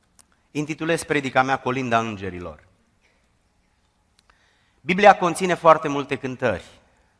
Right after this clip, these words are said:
Una dintre ele este cântarea unui grup de îngeri. N-am auzit niciodată îngeri cântând, dar sunt impresionat de cântările frumoase ale oamenilor.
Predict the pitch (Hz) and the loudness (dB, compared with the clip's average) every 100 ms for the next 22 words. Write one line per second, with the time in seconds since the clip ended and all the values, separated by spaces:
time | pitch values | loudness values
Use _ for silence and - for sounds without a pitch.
0 | _ - 151 165 139 131 127 139 151 143 | _ -4 2 2 2 -4 -2 0 0 -2
1 | - 127 123 117 139 135 131 123 117 127 | -4 -6 -2 4 4 4 2 -4 -4 -4
2 | 120 117 117 98 90 - _ _ _ _ | -2 -2 -4 -6 -8 -12 _ _ _ _
3 | _ _ _ _ _ _ _ _ _ _ | _ _ _ _ _ _ _ _ _ _
4 | _ _ - 165 190 175 151 160 156 135 | _ _ 2 6 6 6 0 -4 -2 4
5 | 143 139 127 139 120 113 117 101 117 123 | 4 4 -4 -4 -4 -6 -8 -8 -8 -8
6 | 165 _ _ _ _ _ _ _ _ _ | -12 _ _ _ _ _ _ _ _ _
7 | _ 135 139 151 135 139 135 131 139 139 | _ 4 4 4 -6 -4 -4 -4 -4 0
8 | 151 165 123 135 127 - 139 127 165 160 | 2 0 0 -4 -4 -8 -8 -2 -2 0
9 | 147 - 131 143 147 143 131 131 139 117 | -4 -6 -2 -2 0 0 0 2 2 2
10 | 110 104 95 92 | -4 -6 -6 -8